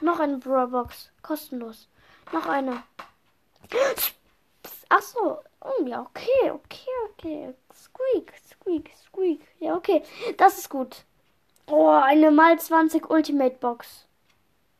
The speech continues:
Und da habe ich nix gezogen. Dafür, äh, äh, hä? Und es kommt Werbung.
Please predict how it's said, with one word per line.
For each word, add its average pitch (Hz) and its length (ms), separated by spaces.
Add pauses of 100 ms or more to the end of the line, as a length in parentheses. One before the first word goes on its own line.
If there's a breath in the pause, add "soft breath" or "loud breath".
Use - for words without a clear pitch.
(340)
Und 240 220
da 262 140
habe 247 140
ich - 120
nix 247 380
gezogen. 220 640 (1600)
Dafür, 302 400 (160)
äh, - 560
äh, 247 60 (720)
hä? 330 220 (880)
Und 339 280
es - 100
kommt 226 220
Werbung. 226 340